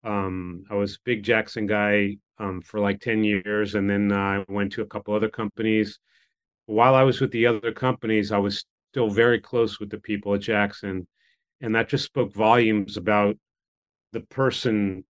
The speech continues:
the people behind the companies. You know, they were just always checking up, "What are you doing? Let, let me know if we can help and what's going on. Come out, see me at shows." I'm with a complete other company,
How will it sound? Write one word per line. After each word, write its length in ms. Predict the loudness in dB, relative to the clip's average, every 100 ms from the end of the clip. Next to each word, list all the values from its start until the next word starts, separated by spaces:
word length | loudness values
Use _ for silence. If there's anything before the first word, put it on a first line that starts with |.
| _
the 100 | -12
people 440 | -4 -4 0 0
behind 540 | 0 -4 -6 -4 -2 -2
the 60 |
companies. 840 | -4 -8 -4 0 2 2 0 -16 -20 _ _ _ _ _ _ _ -8
You 120 | -2
know, 200 | 2 4
they 140 | 4
were 220 | 4 2 0
just 200 | -2 -6 _ _ _
always 320 | 2 4 4 4
checking 320 | 2 2 0
up, 140 | 4
"What 140 | 4 4
are 20 |
you 80 | 4
doing? 1040 | 6 8 8 8 6 4 2 0 -2 -6 _ -2
Let, 360 | 2 2 2 0
let 120 | 0
me 120 | 2
know 100 | 2
if 80 | -2
we 80 | -4
can 120 | -6
help 600 | 0 4 6 6 6 2
and 340 | -4 -4 -4 -2
what's 160 | -4
going 280 | -4 -4 0
on. 300 | 2 2 0
Come 200 | 0 2
out, 180 | 2 2
see 200 | -4 0
me 140 | 2 2
at 100 | 0
shows." 560 | 6 8 10 6 2 _ _ _
I'm 100 | 4
with 160 | 4 6
a 60 | 4
complete 420 | 2 2 4 6
other 200 | 6 4
company, 680 | 2 0 2 2 2 2